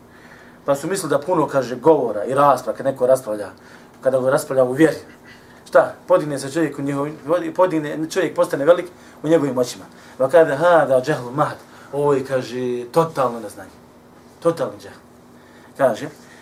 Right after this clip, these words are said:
pogledaj, kažu, e, sad su malo jednu jako lijepu stvar spomenuo. Pogledaj, kaže, u velikane, u velikane ashaba. Kao što su, kaže, Abu Bekr, Omer, Alija, Muaz, e, e, Abdullah ibn Mas'ud i Zaid ibn Thabit.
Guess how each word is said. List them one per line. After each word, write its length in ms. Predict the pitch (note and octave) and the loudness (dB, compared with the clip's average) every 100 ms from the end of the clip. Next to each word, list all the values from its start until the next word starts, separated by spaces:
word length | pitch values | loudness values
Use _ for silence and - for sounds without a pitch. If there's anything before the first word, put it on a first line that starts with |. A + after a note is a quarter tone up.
| - | -2
pogledaj, 340 | G#3+ A#3+ G#3+ F3+ | 2 6 4 6
kažu, 380 | F3 D#3+ D#3 B2+ | 4 4 0 -4
e, 80 | B2 | -2
sad 240 | F3+ D3+ | 0 0
su 100 | C3+ | 2
malo 220 | D#3 D3+ C3 | 2 4 2
jednu 340 | D3 C#3 C3+ | -2 -6 0
jako 280 | D3+ E3 B2+ | 2 2 0
lijepu 200 | C3 B2+ | -6 -4
stvar 220 | - - | -2 -2
spomenuo. 360 | - - - - - - - - | -2 -18 -20 -20 -20 -20 -20 -6
Pogledaj, 320 | A3 C4 A3+ | 2 4 4
kaže, 240 | G3+ F3+ D#3+ | 4 2 4
u 40 | |
velikane, 600 | D#3 C#3 C#3+ D3 D#3 C3+ | 2 2 0 2 2 0
u 40 | A#2+ | -4
velikane 480 | B2+ C3+ D3 D3 | -6 -2 0 0
ashaba. 500 | B2 - - A2 - - - - - - - | -2 -6 -6 -4 -6 -12 -20 -20 -20 -20 0
Kao 140 | E3+ E3 | 4 4
što 120 | - | 2
su, 100 | - | -4
kaže, 220 | C#3+ C3+ | -2 -2
Abu 140 | B2+ B2 | -4 -2
Bekr, 260 | C3+ - - - - - - | -2 -4 -10 -20 -20 -20 -4
Omer, 260 | C#3 C#3+ B2 - - - - | 2 2 0 -10 -20 -12 2
Alija, 340 | D#3+ C#3 G#2+ - - - | 2 2 -4 -10 -20 -4
Muaz, 400 | D3+ E3 F3 F#3 - - | 4 6 6 2 -2 -10
e, 220 | C#3 B2+ B2+ | -6 -4 4
e, 260 | C3+ B2+ B2+ | 6 6 4
Abdullah 340 | C#3 F3 D#3 | 0 2 2
ibn 140 | C#3+ | 0
Mas'ud 340 | C3+ - F3 G3 - - | -4 -2 -2 -2 -8 -16
i 60 | C3 | -4
Zaid 220 | D3 D#3+ | 0 2
ibn 140 | D3 C3 | 2 -2
Thabit. 420 | C3 A#2+ A2+ | -2 -2 -2